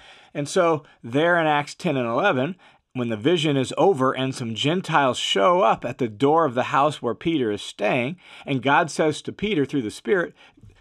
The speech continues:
"Go with them. Don't have any misgivings." Peter was able to put two and two together. He knew the law. He knew the law, the food laws. He know, he knew the point of the food laws. And so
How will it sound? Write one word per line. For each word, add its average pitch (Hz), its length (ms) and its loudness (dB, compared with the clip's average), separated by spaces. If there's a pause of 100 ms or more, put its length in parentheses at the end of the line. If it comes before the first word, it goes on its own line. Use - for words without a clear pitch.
(140)
"Go 196 180 4
with 233 340 2
them. 90 280 -4 (460)
Don't 202 180 4
have 214 180 0
any 226 140 0
misgivings." 190 760 -2 (440)
Peter 214 460 2
was 151 180 2
able 156 180 2
to 160 80 -4
put - 240 -2
two 220 160 0
and 185 100 -4
two 226 80 -4
together. 233 340 -2
He 262 200 -4
knew 277 180 0
the 156 100 0
law. 131 440 0 (420)
He 233 220 -2
knew 220 280 0
the 180 120 2
law, 170 260 2
the 156 100 -4
food 269 240 -2
laws. 95 220 -2
He 165 80 -2
know, 185 340 0
he 151 140 -4
knew 180 140 -2
the 180 80 0
point 254 360 -2
of 208 60 -4
the 123 80 -4
food 92 300 -8
laws. 76 420 -12 (480)
And 165 180 -2
so 175 320 2